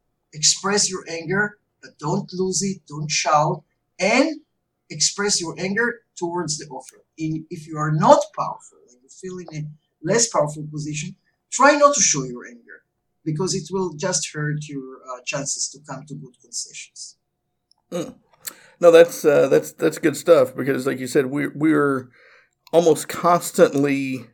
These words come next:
Speaker 2: engaged in some type of negotiation, uh, throughout the, f-,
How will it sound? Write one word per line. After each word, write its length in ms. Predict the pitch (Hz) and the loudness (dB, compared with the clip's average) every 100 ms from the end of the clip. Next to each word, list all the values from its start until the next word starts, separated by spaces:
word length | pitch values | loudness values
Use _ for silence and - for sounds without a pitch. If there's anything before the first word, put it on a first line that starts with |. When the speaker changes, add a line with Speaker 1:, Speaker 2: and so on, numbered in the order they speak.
| - | -6
Speaker 2:
engaged 580 | 139 139 143 143 147 139 | 0 0 2 2 0 0
in 140 | 131 127 | 0 0
some 320 | - 143 139 | 0 0 0
type 320 | 143 139 131 | -2 -2 -2
of 120 | 123 | -2
negotiation, 1200 | 131 127 131 127 - 127 135 135 - 127 120 117 - - - - - | -2 0 0 -2 -4 -4 -4 -4 -4 -4 -2 -6 -14 -20 -20 -20 -4
uh, 520 | 123 123 123 110 104 | 0 2 0 -2 -4
throughout 440 | - 135 127 123 | -4 4 4 4
the, 80 | 127 | 0
f-, 180 | 120 | -6